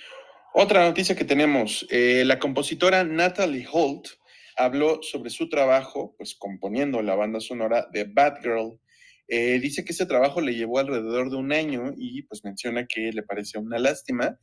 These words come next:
que no vaya a estar disponible por el, para el mundo. Es una de las voces que se suma, pues, a, eh, pues, si no abiertamente a reprobar la decisión de David Zaslav y de Warner de cancelar esta película,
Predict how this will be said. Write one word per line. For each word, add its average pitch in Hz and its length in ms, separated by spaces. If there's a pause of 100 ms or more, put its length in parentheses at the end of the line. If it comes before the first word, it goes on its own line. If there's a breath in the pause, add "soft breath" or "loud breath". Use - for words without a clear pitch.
(360 soft breath)
que 127 100
no 139 160
vaya 139 400
a 110 40
estar 117 440 (100)
disponible 127 720 (140)
por 95 160
el, 92 240
para 117 420
el 110 340 (120)
mundo. 98 420 (380 loud breath)
Es 156 160
una 156 100
de 135 120
las 127 200
voces 147 360
que - 120
se - 140
suma, 156 400
pues, 135 340
a, 117 400 (460 soft breath)
eh, 107 640
pues, 185 260 (200)
si 208 240
no 247 180
abiertamente 240 640
a 208 60
reprobar 254 500
la 285 140
decisión 123 600 (360)
de 113 320
David 135 320
Zaslav 123 580
y 110 80
de 104 120
Warner 117 640
de 104 280
cancelar 104 420
esta - 180
película, 165 440